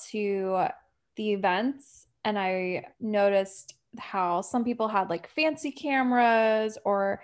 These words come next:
they knew more about food than I did. And I started, like, looking around, like, "Do I even belong here?" You know, getting in my head. So, I mean, to deal with it, I just have to, like,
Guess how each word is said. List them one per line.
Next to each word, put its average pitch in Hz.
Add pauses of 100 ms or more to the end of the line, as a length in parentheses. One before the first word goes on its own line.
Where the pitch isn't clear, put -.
(300)
they 220
knew 220
more 214
about 190
food 208
than 156
I 294
did. 240
And 220
I 202
started, 185 (280)
like, 208
looking 208
around, 208
like, 196
"Do 196
I 190
even 196
belong 226
here?" 294
You 247
know, 220
getting 214
in 208
my 190
head. 220 (680)
So, 220 (260)
I 254
mean, 262
to 247
deal 220
with 302
it, 359
I 254
just 269
have 240
to, 294
like, 226